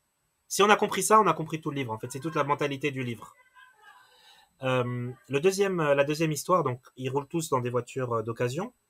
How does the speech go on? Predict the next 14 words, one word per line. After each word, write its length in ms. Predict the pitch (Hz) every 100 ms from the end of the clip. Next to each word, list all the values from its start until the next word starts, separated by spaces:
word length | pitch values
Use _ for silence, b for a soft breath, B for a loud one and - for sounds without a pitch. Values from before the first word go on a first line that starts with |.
| _ _
Après, 200 | 139 233
ça 100 | 240
peut 120 | 190 165
être 60 |
des 100 | 160
Porsche, 320 | 170 269 -
hein, 120 | 196 202 _ _ -
mais 60 |
ça 120 | 120 123
reste 160 | 175
des 80 | 139
Porsche 220 | 147 151
d'occasion. 360 | 143 143 127 127 _ _ B 139 B B B B 139
Euh... 1200 | 131 131 127 123 120 117 113 113 110 107 107 104